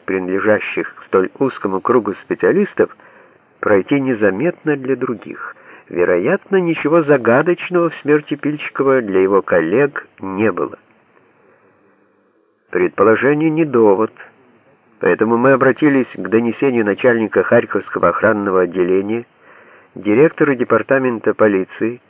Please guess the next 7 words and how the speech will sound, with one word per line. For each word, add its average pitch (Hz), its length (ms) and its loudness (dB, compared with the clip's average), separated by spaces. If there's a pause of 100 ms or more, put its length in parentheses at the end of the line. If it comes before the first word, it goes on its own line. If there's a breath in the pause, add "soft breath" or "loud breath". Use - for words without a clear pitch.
(300)
от 107 160 0
тринадцатого 113 640 0
мая 101 300 0
тысяча 98 460 -4
девятьсот 98 440 -2
восьмого 110 440 0
года, 127 340 0